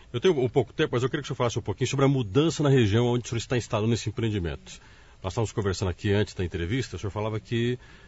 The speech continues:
é diferente entrar num país, numa região como a nossa, dinâmica, com movimento, as coisas mudam rapidamente, em trinta, quarenta anos tudo mudou.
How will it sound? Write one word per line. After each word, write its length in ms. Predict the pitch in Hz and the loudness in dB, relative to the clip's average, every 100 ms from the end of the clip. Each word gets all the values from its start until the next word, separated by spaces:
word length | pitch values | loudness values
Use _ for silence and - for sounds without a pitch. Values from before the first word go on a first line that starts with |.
| - - | -18 -10
é 40 | |
diferente 460 | 104 - 113 135 123 | -8 0 4 4 4
entrar 240 | 95 110 | 0 0
num 80 | 104 | 0
país, 360 | 92 98 110 95 | 0 0 0 0
numa 140 | 95 | 0
região 300 | 95 90 107 | 0 2 0
como 160 | 98 104 | 0 -2
a 60 | |
nossa, 400 | 90 117 - - | 0 0 0 -6
dinâmica, 580 | 76 92 104 127 92 85 | -8 -4 0 2 2 -2
com 120 | - | -6
movimento, 600 | 104 101 82 98 123 98 | -4 -4 -2 2 2 0
as 80 | 90 | -6
coisas 260 | - 113 90 | -6 -4 -2
mudam 260 | 101 113 90 | -2 0 0
rapidamente, 720 | 98 - 76 95 135 101 - | -2 -4 -6 -2 0 0 -2
em 60 | 87 | -4
trinta, 300 | 127 123 107 | -2 -4 -2
quarenta 280 | 104 95 | -2 0
anos 220 | 101 113 - | -2 -4 -4
tudo 160 | 127 | 0
mudou. 260 | 110 90 | 0 0